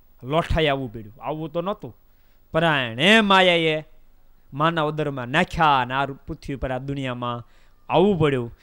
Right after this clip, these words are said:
એટલું આપણામાં અને ભગવાનમાં ફરક છે, આપણામાં અને મુક્ત પુરુષોમાં એટલો ભેદ. આપણે માયાના આધીન બનીને જન્મ ધારણ કરવો પડ્યો અને પહેલાં સ્વતંત્ર થકા આવ્યા છે.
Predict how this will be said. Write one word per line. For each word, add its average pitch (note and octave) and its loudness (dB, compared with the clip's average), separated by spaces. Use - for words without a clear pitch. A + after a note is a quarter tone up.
એટલું C#3+ -2
આપણામાં D3 0
અને A#2+ -10
ભગવાનમાં A#2 -4
ફરક A2+ -12
છે, - -18
આપણામાં C#3 -2
અને C3 -4
મુક્ત B2+ -10
પુરુષોમાં B2+ -6
એટલો C3 -8
ભેદ. C3 -2
આપણે C4 6
માયાના A#3+ 6
આધીન C4+ 8
બનીને A3+ -2
જન્મ F3+ -2
ધારણ D3 0
કરવો A#2+ -8
પડ્યો C#3 -6
અને C#3 -6
પહેલાં D#3+ -4
સ્વતંત્ર F3 -6
થકા B2+ -12
આવ્યા G#2+ -12
છે. - -16